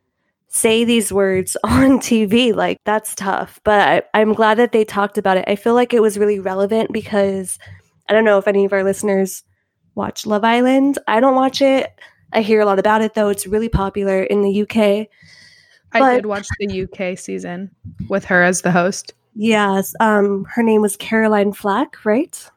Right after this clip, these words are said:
Speaker 2: Mm-hmm.
Speaker 1: She was the host, and she recently killed herself, and it was about a lot of, like, after she had gotten a lot of online hate. So I feel like that's maybe why they're addressing it now.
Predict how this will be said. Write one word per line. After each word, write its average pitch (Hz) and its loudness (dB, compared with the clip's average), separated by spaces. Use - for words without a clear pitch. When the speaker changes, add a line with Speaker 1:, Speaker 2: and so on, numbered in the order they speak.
Speaker 2:
Mm-hmm. 208 0
Speaker 1:
She - 0
was 240 2
the 240 4
host, 214 2
and 202 2
she 208 0
recently 196 0
killed 262 2
herself, 190 -2
and 185 0
it 214 0
was 202 2
about 196 2
a 196 -2
lot 196 2
of, 190 -2
like, - -2
after 202 -2
she - -4
had 190 -2
gotten 190 2
a 185 2
lot 190 0
of 190 0
online 190 0
hate. 196 2
So - 0
I 196 2
feel 214 0
like 202 0
that's 190 -2
maybe 202 2
why 185 2
they're 180 0
addressing 180 -2
it 247 0
now. 285 0